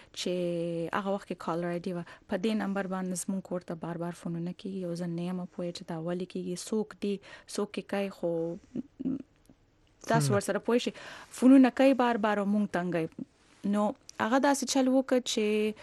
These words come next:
Speaker 1: آ، هغه کس بیا ټلیفون وکړ، پلار مې فون روچت کړ، ونه د نوم تپوس وکړ، هغه خپل نوم نه ښووله. آ، هغوی وی، آ، خبرې اترې یو بل سره وشوې. نو پلار مې لاړ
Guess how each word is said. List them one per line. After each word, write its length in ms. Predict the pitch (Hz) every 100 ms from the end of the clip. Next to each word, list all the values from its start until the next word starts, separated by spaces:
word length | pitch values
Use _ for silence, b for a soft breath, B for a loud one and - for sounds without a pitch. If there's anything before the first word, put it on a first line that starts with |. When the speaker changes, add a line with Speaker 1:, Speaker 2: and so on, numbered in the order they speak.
| B B -
Speaker 1:
آ، 580 | 175 170 170 170 180 202
هغه 120 | 190
کس 320 | - - - -
بیا 260 | 170 180
ټلیفون 420 | 175 196 190 196 196
وکړ، 200 | 190 196
پلار 180 | - 170
مې 100 | 180
فون 280 | 175 196 196
روچت 320 | 190 - 180
کړ، 100 | -
ونه 280 | 180 175 170
د 100 | 165
نوم 220 | 175 190
تپوس 460 | 202 185 - 175 -
وکړ، 100 | -
هغه 200 | 175 180
خپل 260 | - 185
نوم 340 | 180 185 185 185 _
نه 120 | 180 202
ښووله. 540 | - 190 190 180 175 B B B -
آ، 380 | 170 170 170 170
هغوی 220 | 175 202
وی، 180 | 190 185
آ، 260 | - - 165 165 165 - 60 - - - -
خبرې 320 | - 190 208
اترې 300 | 208 202 202
یو 200 | 202 202
بل 140 | 190 196
سره 220 | 196 202
وشوې. 180 | 214 214
نو 120 | 196
پلار 200 | - 240
مې 140 | 233
لاړ 300 | 214 220 226